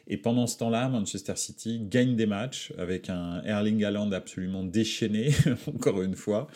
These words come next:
Il a battu un record, euh, stratosphérique, hein. Il a battu, euh, le record de, de Salah pour l'instant. Il est à, il est à, il est à trente-deux matchs, euh, trente-deux buts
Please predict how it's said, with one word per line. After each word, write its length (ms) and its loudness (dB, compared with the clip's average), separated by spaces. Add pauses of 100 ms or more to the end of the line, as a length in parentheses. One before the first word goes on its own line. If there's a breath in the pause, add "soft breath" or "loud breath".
(440 loud breath)
Il 240 4
a 100 4
battu 340 4
un 40 4
record, 520 2
euh, 200 -2
stratosphérique, 1000 -2
hein. 120 -4
Il 80 -4
a 40 -2
battu, 360 -4
euh, 200 -4
le 100 -8
record 320 -8
de, 360 -10 (520 loud breath)
de 100 -6
Salah 460 0
pour 160 -8
l'instant. 600 -4
Il 320 -6
est 100 -4
à, 440 -8 (460 loud breath)
il 200 -8
est 120 -4
à, 420 -6
il 120 -8
est 60 -6
à 100 -8
trente-deux 500 0
matchs, 380 0
euh, 140 2
trente-deux 440 0
buts 220 -4